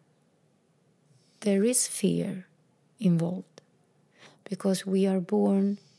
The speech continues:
in love. We are born to love and we are lovable. And to look at that fear,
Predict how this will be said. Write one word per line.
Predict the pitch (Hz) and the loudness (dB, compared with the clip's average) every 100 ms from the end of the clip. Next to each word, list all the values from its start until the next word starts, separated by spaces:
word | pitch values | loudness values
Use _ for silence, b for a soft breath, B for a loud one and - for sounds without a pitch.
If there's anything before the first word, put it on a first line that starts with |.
| _ _ _ _ _ _ | _ _ _ _ _ _
in | - 190 180 | 2 4 6
love. | 175 160 185 202 _ _ _ _ _ - | 4 0 -6 -12 _ _ _ _ _ -2
We | 180 | 0
are | 175 | 0
born | 180 180 175 | 0 0 0
to | - 202 | -2 0
love | 185 175 190 - _ _ - | 2 0 -4 -10 _ _ -2
and | 196 180 | 2 4
we | 175 | 2
are | 175 175 | 2 2
lovable. | 175 185 180 170 208 202 _ _ _ _ b b b b b b b b b _ _ _ _ B B B B | 2 0 0 -4 -6 -10 _ _ _ _ b b b b b b b b b _ _ _ _ B B B B
And | 208 180 | -2 2
to | 196 | 4
look | 208 233 233 | 4 2 2
at | 196 | -2
that | - 170 - | 0 -2 -4
fear, | - 196 180 156 160 190 | -2 2 2 2 0 -2